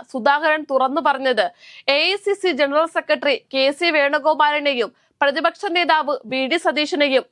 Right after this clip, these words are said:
ലക്ഷ്യം വെച്ചാണെന്ന് വ്യക്തമാണ്. കേരളത്തിലെ സംഘടനാ ചുമതലയുള്ള ദീപാദാസ് മുൻഷി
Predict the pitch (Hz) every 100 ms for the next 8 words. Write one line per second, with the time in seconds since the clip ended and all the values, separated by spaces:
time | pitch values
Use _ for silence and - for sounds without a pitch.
0 | 240 240 - 330 294 311 269 262 254 190
1 | - 220 208 - 226 185 202 185 - _
2 | _ _ 233 233 247 240 262 269 269 254
3 | 233 233 285 285 294 269 269 285 285 277
4 | - 208 240 240 269 277 285 294 277 269
5 | 277 269